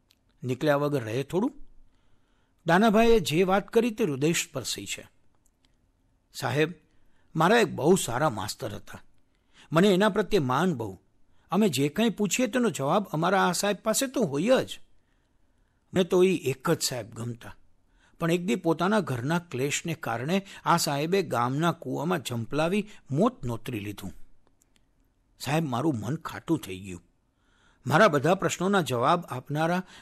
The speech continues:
મારા માનીતા સાહેબને એવો તે કયો પ્રશ્ન હતો કે જેનો જવાબ જ ન જડ્યો અને તેણે મોતને વાલું કર્યું?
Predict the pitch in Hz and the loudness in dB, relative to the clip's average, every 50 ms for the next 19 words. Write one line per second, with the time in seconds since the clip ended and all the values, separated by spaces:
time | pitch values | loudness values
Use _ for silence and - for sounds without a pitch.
0 | - - 143 160 180 180 143 117 113 131 147 165 170 - 220 208 185 - 151 139 | -4 0 2 4 4 4 2 2 0 0 0 0 0 2 2 2 0 0 -2 -2
1 | 143 160 170 190 214 247 247 - - - - - - 175 190 196 226 254 262 - | -2 -2 -2 -2 -2 -2 -4 -6 -10 -16 -6 0 4 6 6 8 6 4 4 2
2 | 285 277 226 - - 226 247 294 339 277 - 196 165 - - - 175 151 120 110 | 0 -4 -2 -2 0 2 2 4 2 2 0 -2 -4 -4 -2 -2 -2 -2 -2 -4
3 | 107 - 147 147 127 98 - - - _ _ _ _ _ _ - 143 110 123 139 | -4 -2 0 0 0 0 -4 -10 -20 _ _ _ _ _ _ -8 -8 -6 -6 -6
4 | 160 165 135 - - 98 98 107 110 127 147 170 175 160 175 180 190 160 139 180 | -6 -6 -6 -8 -8 -8 -8 -6 -4 -2 0 0 0 2 2 2 2 4 4 4
5 | 185 190 190 175 - - - - - - 185 185 175 208 190 170 131 104 110 113 | 4 4 4 2 0 -6 -18 -8 -2 -2 -2 0 0 0 -2 -2 -2 -4 -6 -6
6 | 113 117 - - 170 165 151 160 165 180 180 160 - - 156 160 165 170 - | -6 -6 -4 -2 -2 -2 0 0 -2 0 -2 -2 -2 -4 -6 -6 -6 -8 -10